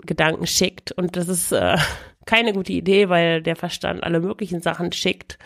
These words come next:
äh, die aber keineswegs, mm, der Wahrheit entsprechen oder mit der Realität übereinstimmen. Und das spielt oft, gerade auch bei,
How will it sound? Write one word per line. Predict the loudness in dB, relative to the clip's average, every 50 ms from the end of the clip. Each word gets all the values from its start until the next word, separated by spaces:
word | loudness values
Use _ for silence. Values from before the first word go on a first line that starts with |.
| -20 -20 -18 -20 -20 -20 -20 -20 -20 _ _
äh, | -4 -2 0 0 0
die | 0 0 0
aber | 2 2 2 2
keineswegs, | 4 4 4 4 4 4 2 0 0 0 0 -2 -6 -8 -8 -10 -12 _ _ _ _ _ _ _ _ _ _ _ _ _
mm, | -2 0 0 0 0 0 -2 -2 -4 -6 -10 -14 _ _ _ _ _ _ _ _ -20 _ _ _ _
der | -8 -2 -2 0 4
Wahrheit | 4 4 6 6 4 4 4
entsprechen | 2 -2 -2 -4 0 0 0 2 2 -2 -4 -4
oder | -2 -2 0 0 0 -2 -2
mit | -2 -2 0 0 0
der | 0 2
Realität | 4 4 4 4 4 2 4 2 2 2 0
übereinstimmen. | 0 0 0 2 4 4 4 2 2 -2 -2 -4 -4 -4 -4 -6 -10 _ _ -20 -20 _ _ _ _ _ _ _
Und | 0 2 2 2 2 -2 -6 -12 -14 _ _ _ _ _
das | 0 2 2 2
spielt | 4 6 4 4 6 6
oft, | 4 4 4 4 -4 -14 _ -20 -16 _ -14
gerade | -2 4 4 4 6 6
auch | 6 6 4 2 -2
bei, | 0 2 4 4 4 4 4 4 2 2 0